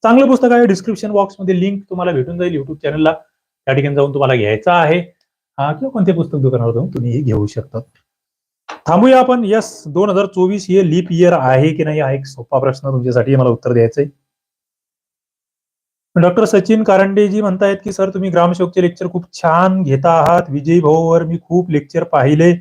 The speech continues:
नक्कीच इतर मित्र सुद्धा विजय भाऊ यात जॉईन करू शकतात, त्या ठिकाणी जाऊन अभ्यास करू शकतात." तेजस्विनी शिंदे ताई म्हणतायत, "तुमच्यासारखे सर जर स्कूलमध्ये भेटले असते, तर सर्व पास झाले असते." <laughs> चला, धन्यवाद,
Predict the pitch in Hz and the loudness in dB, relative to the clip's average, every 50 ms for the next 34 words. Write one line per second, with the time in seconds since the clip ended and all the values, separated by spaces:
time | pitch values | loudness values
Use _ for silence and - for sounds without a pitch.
0 | - _ _ _ _ _ _ _ _ _ _ - 180 208 214 214 233 208 - 185 | -4 _ _ _ _ _ _ _ _ _ _ -2 0 0 0 0 -2 -2 -2 -2
1 | 180 180 202 190 190 185 185 185 190 180 180 143 127 143 156 175 170 160 151 156 | -2 -2 0 0 -2 -2 -2 -2 -4 -4 -4 -10 -4 0 2 2 2 2 2 0
2 | 165 170 160 151 156 160 151 151 151 151 156 156 - 185 147 127 135 135 143 143 | 0 2 2 2 2 2 2 2 0 0 -2 -4 -8 -12 -8 -6 -4 -4 -4 -6
3 | - - 139 139 139 - - - - - - 139 143 143 143 _ _ - 131 131 | -8 -14 -12 -12 -12 -14 -18 -20 -10 -4 0 0 0 0 -2 _ _ -4 -4 -2
4 | 127 127 131 127 123 123 127 123 113 113 120 131 - - 135 139 135 139 135 - | -2 0 -2 0 0 0 0 0 0 0 -2 -2 -2 -4 -4 -2 -2 -4 -2 0
5 | 151 151 156 - _ _ _ _ _ _ _ _ _ _ _ _ _ _ - 156 | 0 0 0 -4 _ _ _ _ _ _ _ _ _ _ _ _ _ _ 0 2
6 | 151 165 190 185 190 - 202 190 202 185 185 170 165 175 170 175 165 170 165 160 | 4 4 4 2 0 -2 -2 -2 -2 -2 -2 -2 0 2 2 2 2 2 0 0
7 | 156 170 175 170 160 151 147 170 160 165 165 165 - 170 - - 156 156 156 156 | 2 2 2 2 0 -4 -4 -4 -2 -2 -2 -4 -4 -8 -4 0 0 0 0 2
8 | 160 160 160 - - - 175 180 185 190 190 196 185 156 - 160 160 156 151 - | 0 0 0 -2 -2 0 2 4 4 4 4 4 4 2 2 2 2 2 0 -2
9 | - 139 135 135 - - _ _ _ _ - - 165 160 - - - 180 190 208 | -6 -6 -6 -6 -10 -18 _ _ _ _ -2 0 0 0 0 -2 0 2 4 4
10 | 208 208 208 208 185 160 160 160 - 156 151 127 123 135 131 127 127 - - 131 | 4 4 4 4 2 2 2 0 -2 -2 0 0 0 2 0 -2 -4 -6 -18 -18
11 | 123 - _ _ _ _ - 185 - - _ - - 165 - 127 127 - - - | -18 -18 _ _ _ _ -12 -12 -12 -12 _ -4 -2 0 0 0 -2 -4 -10 -20
12 | _ _ _ - - _ _ _ - 131 127 131 156 170 170 175 | _ _ _ -20 -20 _ _ _ -2 0 0 2 2 4 2 2